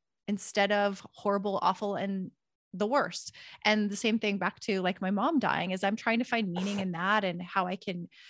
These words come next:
shift. You know, it's sad, and I, I'm sad for a lot of reasons, and mostly I'm sad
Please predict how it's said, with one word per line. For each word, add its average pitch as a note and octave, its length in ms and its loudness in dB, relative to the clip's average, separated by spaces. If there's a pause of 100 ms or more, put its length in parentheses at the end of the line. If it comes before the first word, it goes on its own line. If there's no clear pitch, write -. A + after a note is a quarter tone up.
(120)
shift. - 400 -4 (420)
You A3+ 80 2
know, A#3 120 6
it's A3 140 0
sad, G#3+ 380 2
and G3+ 180 -2
I, F3+ 240 -4 (160)
I'm F#3 460 -2 (280)
sad G#3 440 2
for G3+ 120 -2
a F#3 60 2
lot F#3 180 2
of F3+ 120 -4
reasons, G3 320 0
and F#3 200 0
mostly G#3 560 -2
I'm A#3 120 4
sad F3+ 380 -6